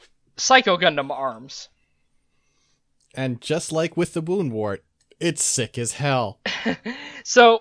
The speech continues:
Speaker 1: what, what, what they've done here is they've removed the sensor, presumably because it doesn't n-, need, like, the sniper sensor, I guess. Though I guess you could still put it there. I don't know. Who knows why they do the things they do. Uh,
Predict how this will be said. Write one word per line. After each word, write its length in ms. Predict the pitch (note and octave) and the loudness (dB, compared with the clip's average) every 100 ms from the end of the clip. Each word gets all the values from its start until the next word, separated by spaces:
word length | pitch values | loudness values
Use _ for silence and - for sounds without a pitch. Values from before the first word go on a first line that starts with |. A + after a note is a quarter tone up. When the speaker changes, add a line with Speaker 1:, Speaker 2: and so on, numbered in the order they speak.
| _ | _
Speaker 1:
what, 420 | A#3+ G3+ B3 G#3+ | -12 4 4 4
what, 260 | A3+ B3 A3 | 0 0 4
what 160 | A#3 | 2
they've 160 | C4 C#4 | 2 2
done 160 | C4+ C4 | 2 2
here 140 | B3 | 2
is 140 | A3 | 4
they've 120 | A3+ G#3 | 2 2
removed 300 | A3+ C4+ - | 2 2 2
the 100 | C#4 | -4
sensor, 460 | - G3+ A3 C4 | 2 0 2 -4
presumably 580 | B3+ F#3+ F3+ G#3 G#3+ A3 | -2 -2 -2 -2 0 0
because 200 | G3 F3 | 0 -6
it 120 | D#3+ | -4
doesn't 240 | E3 F3 C#3 | -4 -6 -8
n-, 280 | D3+ D3 - _ | -12 -18 -20 _
need, 360 | D#3+ D3+ D#3 D#3+ | -14 -10 -8 -4
like, 220 | C#3+ - | -4 -4
the 80 | C3 | -12
sniper 380 | - C3+ F#3+ | -6 -6 -6
sensor, 340 | - G3 G#3+ G3+ | -8 -8 -6 -6
I 80 | G3 | -4
guess. 400 | G#3 A#3 - - - - | -4 -4 -6 -12 -20 -8
Though 160 | E3+ E3 | 4 4
I 60 | |
guess 260 | D3+ F3 - | 4 0 -2
you 60 | D3+ | -8
could 220 | D3+ D3+ | -8 -8
still 180 | - G#3 | -6 -6
put 160 | B3 | -6
it 80 | A#3+ | -6
there. 260 | B3 B3+ - | -6 -4 -4
I 100 | D3 | -4
don't 140 | C#3+ | -4
know. 260 | D#3 F3+ G3+ - | -2 -4 -6 -14
Who 160 | E3 | -8
knows 200 | C#3+ D3 | -4 -2
why 140 | D3 D3 | -2 -4
they 140 | D3 | -6
do 120 | D3+ | -8
the 120 | D#3+ | -10
things 200 | D#3 E3+ E3+ | -8 -10 -8
they 100 | E3 | -8
do. 160 | F3 - - - - | -10 -12 -20 -20 2
Uh, 160 | G3 | 6